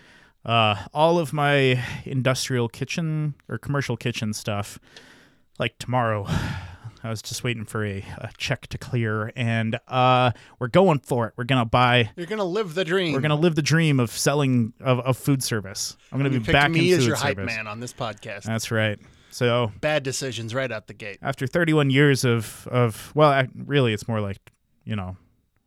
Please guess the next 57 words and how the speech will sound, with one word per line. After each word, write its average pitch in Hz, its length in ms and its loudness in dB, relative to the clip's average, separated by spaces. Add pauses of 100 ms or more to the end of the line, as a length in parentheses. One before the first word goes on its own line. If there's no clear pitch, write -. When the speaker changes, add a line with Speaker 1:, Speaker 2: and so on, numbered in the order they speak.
Speaker 1:
however 131 300 2
many 113 180 0
years 107 260 0
in 113 80 -4
the - 80 -2
Speaker 2:
No, - 60 2
you 113 60 2
came 196 280 0
out 151 100 2
Speaker 1:
workforce. 127 160 -2
Speaker 2:
the 127 60 -8
womb 143 240 -4
wanting 110 340 -12
to 110 80 -14
sell - 220 -6
Speaker 1:
I - 20 -8
came 147 260 0
out, 139 100 -4
Speaker 2:
lemonade. 113 140 -12
Speaker 1:
yeah, 143 240 4 (280)
I - 100 -12
came 131 300 -6
out 123 160 2
of 113 60 -2
it. 110 140 -4 (440)
So - 120 0
I - 20 4
have 143 80 4
all 175 160 6
this 175 160 2
work 156 200 0
experience, 131 600 0
college 131 380 -2
degree, 117 500 -4
all 131 320 6
so 120 180 -2
I 110 120 0
can 107 400 -4 (100)
sell 123 160 -2
some 113 160 -4
lemonade. 117 260 2
Speaker 2:
All 175 60 4
of 156 80 2
it 156 80 -4
was 139 140 -6
prelude 135 580 -6
Speaker 1:
Yeah, 113 140 -8
out 107 140 -6
Speaker 2:
for 120 100 -8
Speaker 1:
of 117 80 -4
a - 20 -4
trailer. 113 360 0
Speaker 2:
slinging 156 440 -2
them 151 240 -2
lemons. 123 460 -6 (100)
Speaker 1:
That's - 220 -10
right. 104 260 -4